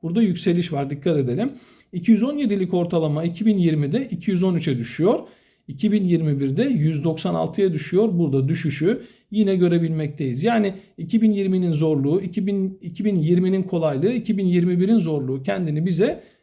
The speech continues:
gösteriyor. Ortalamalarda dikkat edeceğimiz durum kendini, ortalamalarda dikkat edeceğimiz durum ortaya çıkıyor.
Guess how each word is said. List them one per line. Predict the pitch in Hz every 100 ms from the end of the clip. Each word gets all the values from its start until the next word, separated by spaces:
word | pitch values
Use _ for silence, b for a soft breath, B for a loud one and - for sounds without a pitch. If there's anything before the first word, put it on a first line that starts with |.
| _
gösteriyor. | 196 185 - 147 147 254 -
Ortalamalarda | 208 208 185 170 151 131 135 220 311 B B -
dikkat | 170 170 202
edeceğimiz | 170 143 147 135 135
durum | 208 240
kendini, | 233 190 156 147 254 277 b b b
ortalamalarda | 190 196 196 170 165 165 156 160
dikkat | 170 233
edeceğimiz | 202 147 143 135 135
durum | 247 285
ortaya | 208 - 175
çıkıyor. | 156 - 143